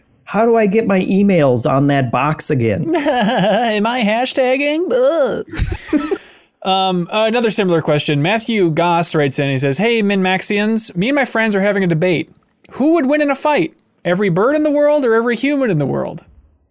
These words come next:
Speaker 2: No weapons or armor allowed? <laughs> Also, just so you know, Google states that there are around <laughs> four hundred billion birds in the world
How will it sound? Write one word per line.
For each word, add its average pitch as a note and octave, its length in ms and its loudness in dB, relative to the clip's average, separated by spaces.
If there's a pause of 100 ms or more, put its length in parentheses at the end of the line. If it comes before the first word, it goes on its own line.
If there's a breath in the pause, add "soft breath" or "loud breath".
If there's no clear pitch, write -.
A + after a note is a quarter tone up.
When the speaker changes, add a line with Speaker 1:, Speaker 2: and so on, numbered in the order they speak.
(180)
Speaker 2:
No F#3+ 300 2
weapons A#3 600 -2
or D#3+ 220 0
armor F#3+ 320 2
allowed? A3 560 0 (480)
<laughs> - 320 -16
Also, A3+ 560 0 (520 soft breath)
just F3 180 -2
so A#3 80 -2
you A3 60 -2
know, G3+ 200 2
Google G#3 320 0
states G3 380 -2
that E3 180 -2
there E3+ 200 2
are D#3+ 100 2
around D#3+ 240 0
<laughs> - 100 -14
four A3+ 180 0
hundred G3+ 520 0
billion G#3+ 480 0
birds G3 340 2
in E3 80 0
the D#3 80 0
world C#3+ 440 2